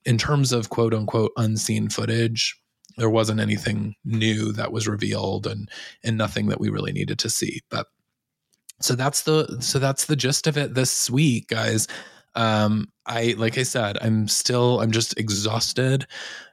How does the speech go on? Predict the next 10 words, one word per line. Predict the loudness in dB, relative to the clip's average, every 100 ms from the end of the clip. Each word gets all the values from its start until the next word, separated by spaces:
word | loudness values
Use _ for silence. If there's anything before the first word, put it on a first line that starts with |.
| _ -4
uh, | 0 0
and | 0 -2
fatigued | -2 -2 0 2 2 0
from | -2 0
the |
Vanderpump | 2 2 0 0 0 0 0
of | 0
it | 2
all. | 2 4 2 0 -4 -14 -20 -6
Uh, | 0 2 2 0